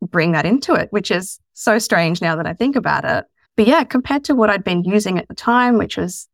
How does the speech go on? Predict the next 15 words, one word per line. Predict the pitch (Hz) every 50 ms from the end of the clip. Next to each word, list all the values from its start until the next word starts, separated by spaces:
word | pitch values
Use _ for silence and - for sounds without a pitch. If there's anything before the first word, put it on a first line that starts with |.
| _
various | - 208 220 226 214 208 214 - -
other | 208 208 226 220 208 208 214 214 _ _ _ _
platforms, | - 214 185 - - - 214 226 320 480 453 -
which | 294 277 277 -
I | 294 285
won't | 233 233 214 214 214 - - _ _
go | - - 208 226
<laughs> |
through, | - - - - 269 214 294 320 - _ - - - - - -
Squarespace | 233 233 277 233 - 226 226 262 247 -
was | 262 247
just | - 240 226 220
such | - 202 190 180 -
a | 170
breeze. | 160 170 - 196 262 359 320 - - - - - - - -